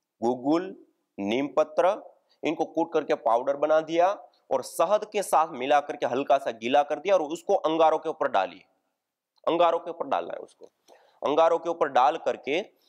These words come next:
और उससे जो उठ रही धुनी है उसमें बैठिए, उसमें प्राणायाम कीजिए, उसमें योगाभ्यास कीजिए, आपका बुखार भी दूर हो जाएगा। तो ये कुछ जो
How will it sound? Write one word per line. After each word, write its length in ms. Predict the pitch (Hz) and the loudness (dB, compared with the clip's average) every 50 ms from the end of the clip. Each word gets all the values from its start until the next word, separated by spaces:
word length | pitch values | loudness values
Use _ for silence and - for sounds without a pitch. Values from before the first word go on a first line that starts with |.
| _ _ | _ _
और 140 | - 185 185 - | -2 -2 -2 -2
उससे 340 | - 170 - - - 269 262 | -4 -10 -10 -2 0 0 2
जो 160 | 208 247 226 | 2 2 0
उठ 180 | 185 202 196 196 | 0 -2 -4 -4
रही 260 | 202 160 170 170 175 160 | -4 -2 -2 -2 -2 -2
धुनी 340 | 117 120 120 123 147 160 151 | -4 -4 -2 0 0 0 0
है 200 | 139 135 139 151 160 - _ _ _ _ | 0 -2 -2 -2 -4 -6 _ _ _ _
उसमें 280 | - 120 - 120 107 101 | -10 -8 -6 -6 -4 -2
बैठिए, 380 | 110 117 - - - 147 147 147 | -2 -4 -4 -4 -4 -2 -2 -2
उसमें 320 | 131 120 - - 101 - | -2 -4 -6 -6 -4 -2
प्राणायाम 420 | - 107 107 113 120 131 135 139 135 | -2 -2 0 0 0 -2 -2 -4 -6
कीजिए, 340 | 139 143 135 131 143 151 151 | -8 -10 -8 -6 -4 -2 -2
उसमें 320 | 131 117 110 - 98 90 | -2 -4 -6 -8 -6 -4
योगाभ्यास 520 | 95 104 110 127 131 127 131 139 139 139 - | -2 0 2 2 2 2 2 -2 -2 -2 -6
कीजिए, 460 | - 147 139 147 175 185 196 190 185 _ _ _ _ _ _ _ - | -10 -10 -4 -2 0 0 0 -2 -4 _ _ _ _ _ _ _ -4
आपका 300 | - 117 131 - 147 139 | -2 -2 -2 -4 -6 -8
बुखार 580 | 110 98 104 135 - - - 269 277 262 247 | -8 -8 -8 -6 -4 0 4 6 6 6 6
भी 120 | 175 208 - | 4 -2 -10
दूर 180 | - 107 90 | -12 -12 -12
हो 160 | 87 85 82 87 | -12 -12 -10 -10
जाएगा। 340 | 85 - - - _ _ _ _ _ _ _ _ _ _ _ _ _ _ _ _ _ _ _ _ _ | -10 -10 -12 -14 _ _ _ _ _ _ _ _ _ _ _ _ _ _ _ _ _ _ _ _ _
तो 40 | 104 | -8
ये 320 | 101 98 110 131 139 - - _ _ _ _ _ _ _ _ _ _ _ _ _ _ _ _ _ - | -4 -2 -2 -2 -4 -6 -10 _ _ _ _ _ _ _ _ _ _ _ _ _ _ _ _ _ -10
कुछ 240 | 131 135 - - 107 | -10 -10 -10 -8 -4
जो 220 | 110 120 131 | -2 -2 -2